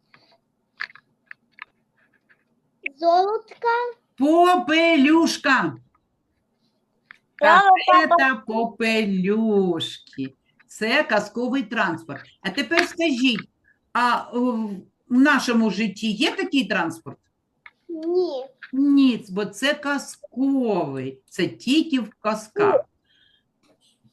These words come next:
Speaker 2: Дітки, подивіться, який був транспорт дуже давно. Ось бачите, носили принцес,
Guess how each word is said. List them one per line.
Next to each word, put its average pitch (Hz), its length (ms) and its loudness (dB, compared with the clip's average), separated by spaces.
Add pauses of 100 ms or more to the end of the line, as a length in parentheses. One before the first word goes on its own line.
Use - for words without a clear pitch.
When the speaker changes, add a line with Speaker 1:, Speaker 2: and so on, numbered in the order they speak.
(340)
Speaker 2:
Дітки, 240 340 -2
подивіться, 247 640 0
який 233 460 2
був 208 340 -2
транспорт - 840 -2 (180)
дуже 240 320 -2
давно. 220 760 0 (1000)
Ось 247 200 -2
бачите, 220 640 -2 (2500)
носили 240 640 2
принцес, 220 840 -2